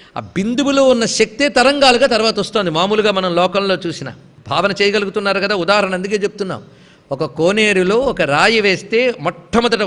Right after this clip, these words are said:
బిందువు స్పందన, అక్కడొచ్చిన వైబ్రేషన్, దాని నుంచి ఏర్పడ్డాయి తరంగాలు. ఈ తరంగాలు ఎన్ని తరంగాలు ఏర్పడతాయంటే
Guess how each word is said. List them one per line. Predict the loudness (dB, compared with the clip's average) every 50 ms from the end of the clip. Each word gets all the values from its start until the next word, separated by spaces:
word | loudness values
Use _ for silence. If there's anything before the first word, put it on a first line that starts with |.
| -6 -8 -14
బిందువు | -14 -8 -6 -6 -4 -2 -2 -4
స్పందన, | -4 -4 -4 -2 -2 -2 0 2 0 0 0
అక్కడొచ్చిన | -2 -6 -8 -8 -6 -4 -4 -4 -2 -2 0
వైబ్రేషన్, | 0 -2 -2 -2 -2 -2 -2 -4 -6 -12 -14 -20 -20 -20 -20 _ -4
దాని | -2 0 0 0 0
నుంచి | -2 0 0 0 0
ఏర్పడ్డాయి | 0 0 -2 -2 -2 0 -2 -2 -2 -4 -8 -16 -20 -20 -20 _ _ -2 0
తరంగాలు. | 2 2 2 0 0 -2 -2 -4 -8 -14 -20 -20 -20 _ _ -8 -8
ఈ | -8
తరంగాలు | -2 0 2 2 2 2 2 4 4 4 4 4 2 2
ఎన్ని | 2 0 0 0 2 2
తరంగాలు | 2 2 2 4 4 4 4 6
ఏర్పడతాయంటే | 4 2 2 0 0 0 2 2 2 2 2 0 0 0 0 -2 -2